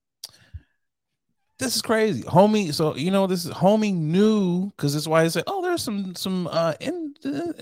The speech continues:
there's some things that are off about your, your, your background check photo." Homie bulked up 'cause he's like, "You know what? This guy right here, he got warrants, but Buff me, he don't got no warrants." So that's what this was.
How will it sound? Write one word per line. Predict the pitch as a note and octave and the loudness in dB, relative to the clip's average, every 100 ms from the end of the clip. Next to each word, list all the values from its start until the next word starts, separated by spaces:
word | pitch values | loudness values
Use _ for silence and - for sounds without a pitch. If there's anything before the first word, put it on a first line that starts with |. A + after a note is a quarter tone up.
| - | -8
there's | C#4 D4+ | -6 -4
some | C4 | -2
things | A3 C4+ | 0 0
that | B3+ | -2
are | F#3+ | -4
off | - G3 | -2 -2
about | - F3+ F#3 E3+ | -2 0 0 0
your, | F3 F#3 F3+ F3+ F3 F3+ - _ - _ | 0 0 0 -2 -4 -6 -12 _ -20 _
your, | - F3+ E3+ D#3 | -6 -4 -4 -4
your | F3 | -4
background | F#3 G#4+ A#4+ D3 C3+ | -4 -6 -4 -2 0
check | B2 A2 | 0 -4
photo." | - G#2+ G2 E2+ | -2 -2 -2 -2
Homie | F3+ G#3+ G3+ | 2 2 2
bulked | C3 A#2 E3+ G3 - | -4 -2 0 0 0
up | D#3+ F3 B2+ - | 0 0 -2 -6
'cause | C3+ - | -4 -2
he's | F#3 F3 | -2 -2
like, | C3 G#2 | -4 -4
"You | G#2 | -4
know | B2 B2+ | 0 0
what? | C#3 D3+ D3 - _ _ _ _ _ | 2 0 0 -2 _ _ _ _ _
This | G#2 E3 E3 | 2 2 2
guy | C#3+ C3+ | 2 4
right | A#2 G#2 G2+ | 4 2 0
here, | G#3 C4 D3 A2 - - _ | -4 -2 -2 -4 -12 -20 _
he | G3 G#3 | -2 2
got | B2+ F#2 F2 | 2 0 0
warrants, | B2 D#3+ A2 D#2 B1 | 0 0 0 -4 -10
but | - F#2+ F2+ | -10 -10 -2
Buff | B2+ G#3 F#3 | 4 6 4
me, | G#2+ F#2+ C2+ - _ _ _ - | -4 -8 -10 -20 _ _ _ -8
he | |
don't | C4 D#3 | -6 -2
got | G3+ | -2
no | C3 | 0
warrants." | E2+ D#2 - - - _ - _ | -2 -6 -8 -14 -18 _ -20 _
So | - G2 - | -4 -2 -2
that's | - F#4 | -4 -4
what | E4 | -4
this | E4+ | -4
was. | F#4 F#4+ - | -4 -4 -8